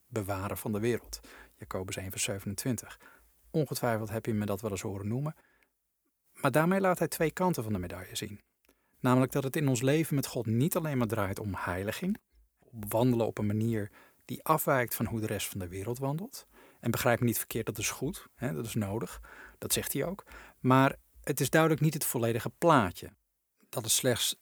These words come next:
de helft van het verhaal. Misschien zeg je, "Nou, logisch, dat weet ik ook wel." Maar toch, hoeveel van ons gaan niet gewoontegetrouw op zondag naar de kerk? En bidden voor hun eten,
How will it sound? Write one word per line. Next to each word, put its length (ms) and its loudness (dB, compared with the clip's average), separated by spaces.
de 160 0
helft 300 4
van 140 -4
het 100 -10
verhaal. 440 -8
Misschien 420 -4
zeg 180 -4
je, 100 -4
"Nou, 160 -4
logisch, 400 0
dat 160 2
weet 140 0
ik 100 -2
ook 140 2
wel." 220 0
Maar 160 2
toch, 300 4
hoeveel 440 4
van 140 0
ons 180 0
gaan 220 2
niet 200 0
gewoontegetrouw 720 0
op 100 -6
zondag 240 -4
naar 120 0
de 80 -2
kerk? 400 -10
En 360 -4
bidden 380 0
voor 160 0
hun 120 0
eten, 560 0